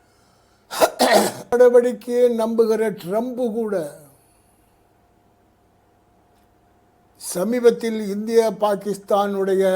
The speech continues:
இராணுவ நடவடிக்கையை அது ஏதோ சர்ஜிக்கல் ஸ்ட்ரைக், அதாவது அறுவை சிகிச்சையா என்ற பெயரில்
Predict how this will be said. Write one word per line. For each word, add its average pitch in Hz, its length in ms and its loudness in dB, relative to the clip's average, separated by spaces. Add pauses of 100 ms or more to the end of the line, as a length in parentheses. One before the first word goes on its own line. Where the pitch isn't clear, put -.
(140)
இராணுவ 196 600 0
நடவடிக்கையை 175 880 -2 (2250)
அது 185 320 -4
ஏதோ 220 380 4 (2500)
சர்ஜிக்கல் 247 520 0
ஸ்ட்ரைக், - 580 -8 (440)
அதாவது 208 440 -2
அறுவை 247 420 0
சிகிச்சையா 208 600 -4 (1400)
என்ற 208 340 -2
பெயரில் 202 540 2